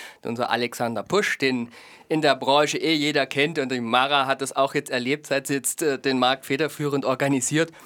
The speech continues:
Ähm, also da ist er so unser, unser, wie soll man sagen,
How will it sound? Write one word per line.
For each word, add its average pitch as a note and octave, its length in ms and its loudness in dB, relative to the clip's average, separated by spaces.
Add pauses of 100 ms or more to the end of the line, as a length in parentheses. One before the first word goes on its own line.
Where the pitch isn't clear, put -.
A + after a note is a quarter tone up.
(120)
Ähm, D3 440 2 (240)
also B2+ 260 -2
da A#2+ 180 4
ist C3+ 140 -2
er B2+ 180 2
so B2+ 140 0
unser, B2+ 400 2
unser, B2 560 2
wie A#2 60 -6
soll A#2 160 -6
man A#2 180 -2
sagen, A#2+ 440 -2